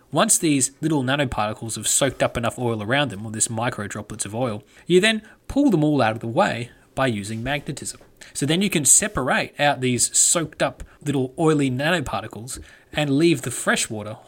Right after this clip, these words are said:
on its own. And this is not a new technique. We, we've used this kind of technique. It's referred to as high gradient magnetic separation. And in mining, we use this to extract out precious metals from crushed rock and ore.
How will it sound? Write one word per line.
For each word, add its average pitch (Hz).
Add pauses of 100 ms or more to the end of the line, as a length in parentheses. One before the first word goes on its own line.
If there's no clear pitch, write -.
(160)
on 113
its 107
own. 156 (600)
And 175 (100)
this 151
is -
not 175
a 160
new 143
technique. 131
We, 220
we've 170
used 233
this 190
kind 170
of 151
technique. - (260)
It's -
referred 147
to 131
as 117
high 151
gradient 131
magnetic 120
separation. 120 (320)
And 151
in 165
mining, 131
we 123
use 139
this 143
to 123
extract -
out 139
precious -
metals 123
from 107
crushed -
rock 123
and 107
ore. 180